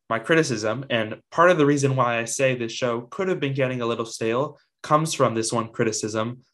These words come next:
of both this and the last episode, which is the plot. I like what happens. I like the way the story's going. It's just been filled with a lot of holes and a lot of things that feel way too convenient, um, that kind of break the verisimilitude. From things in episode three,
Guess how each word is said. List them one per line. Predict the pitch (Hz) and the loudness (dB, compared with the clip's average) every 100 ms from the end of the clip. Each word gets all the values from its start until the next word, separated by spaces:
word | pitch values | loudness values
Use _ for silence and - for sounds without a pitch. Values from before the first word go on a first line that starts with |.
| - | -4
of | 120 107 107 - _ - | 4 4 2 -4 _ 2
both | 123 123 | 2 4
this | 170 180 | 2 2
and | 151 151 | -2 0
the | 135 | 2
last | 123 123 | 0 0
episode, | 120 113 117 120 110 | -2 -2 -4 -4 -4
which | 110 | -4
is | 113 110 107 - _ _ _ - | -4 -4 -6 -14 _ _ _ -4
the | |
plot. | - 127 120 170 - _ _ _ - | 0 4 4 4 -4 _ _ _ -2
I | 131 | 0
like | 127 139 170 | 2 2 2
what | 143 | -2
happens. | 131 131 135 185 | 0 -2 -2 -4
I | 135 117 | -4 -2
like | 123 135 - | -2 -2 -4
the | |
way | 120 120 | -4 -2
the | 117 | -6
story's | - 123 117 113 | -6 -4 -4 -4
going. | 120 113 147 185 - _ _ _ | -4 -2 -4 -8 -16 _ _ _
It's | 147 135 | -4 0
just | 170 170 | 2 2
been | 160 139 | 2 0
filled | 135 143 143 135 | 4 6 6 4
with | 127 131 | 0 0
a | |
lot | 120 117 | 2 2
of | 113 | 0
holes | - 113 131 139 | -2 0 0 -2
and | 123 | -2
a | |
lot | 113 117 | 0 0
of | 120 - | 0 -4
things | 120 127 | -8 -6
that | 127 - | -6 -6
feel | - 120 117 117 | 0 2 0 -4
way | 113 120 127 | 0 4 4
too | 131 127 | 2 -4
convenient, | - 117 107 113 143 180 - _ _ - | -4 -6 -4 -2 0 -2 -6 _ _ -2
um, | 113 107 | 0 2
that | 110 | 0
kind | - 120 | 2 0
of | 110 | 4
break | 117 113 | 2 4
the | 120 | 2
verisimilitude. | 113 107 - 113 123 135 147 139 143 151 _ _ | 4 2 2 0 0 0 0 0 -2 -8 _ _
From | - 160 156 | -2 0 0
things | 175 185 165 | -2 -2 -2
in | 147 | -2
episode | 139 143 143 123 123 | -2 -2 0 -2 -2
three, | 120 127 139 | -2 -2 -4